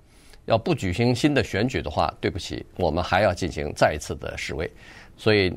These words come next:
他马上跟军方、跟各个党派的这个领导人商量之后，昨天就解散了，把这个议会解散了以后，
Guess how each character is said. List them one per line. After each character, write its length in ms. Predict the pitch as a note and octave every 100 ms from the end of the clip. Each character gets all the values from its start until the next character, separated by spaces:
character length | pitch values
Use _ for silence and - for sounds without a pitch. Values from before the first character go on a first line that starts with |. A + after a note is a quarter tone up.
| F2+ -
他 180 | - G#2
马 160 | D#2+
上 240 | C2 B2+ F2+
跟 240 | G2+ G#2+
军 180 | - A2
方、 280 | G#2 G2 F#2+
跟 320 | G2 G2 G2+
各 160 | B2+ F#2
个 120 | F2+
党 160 | D2
派 160 | - F2+
的 220 | E2+ D2+ - - - -
这 140 | G2
个 140 | F#2
领 120 | E2+ G2+
导 140 | E2+
人 140 | F2
商 160 | - G#2
量 140 | F#2+
之 120 | E2+ G2
后， 160 | F#2
昨 140 | D2+ E2+
天 200 | F#2+ F#2+
就 120 | A#2 G#2+
解 180 | -
散 160 | - G2+
了， 160 | E2 - -
把 120 | E2
这 120 | F#2
个 220 | F2 F2 -
议 120 | A2
会 160 | G2
解 140 | D#2+ C#2+
散 160 | F#2
了 80 | F2
以 40 | D2+
后， 220 | F#2+